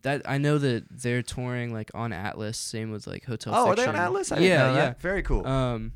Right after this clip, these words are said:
Speaker 2: Atlas team is deep at this point.
Speaker 1: yeah, I mean,
Speaker 2: Jeez.
Speaker 1: there's,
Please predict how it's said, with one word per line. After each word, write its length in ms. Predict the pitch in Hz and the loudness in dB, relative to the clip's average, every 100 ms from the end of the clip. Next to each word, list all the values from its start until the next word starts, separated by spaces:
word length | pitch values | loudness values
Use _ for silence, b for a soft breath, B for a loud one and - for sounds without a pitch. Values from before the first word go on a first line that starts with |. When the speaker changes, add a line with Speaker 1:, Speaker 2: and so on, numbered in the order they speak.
| - | -4
Speaker 2:
Atlas 320 | 131 131 117 | -4 -2 0
team 240 | 117 107 | 2 2
is 140 | 90 - | 0 -2
deep 340 | - 117 127 | -2 0 0
at 80 | - | -2
this 160 | - - | -6 -8
point. 220 | 135 143 | -4 0
Speaker 1:
yeah, 240 | 147 120 | 2 2
I 80 | - | 2
mean, 160 | 170 180 | 4 4
Speaker 2:
Jeez. 40 | |
Speaker 1:
there's, 640 | 175 170 - - - - | 4 4 2 -2 -2 -4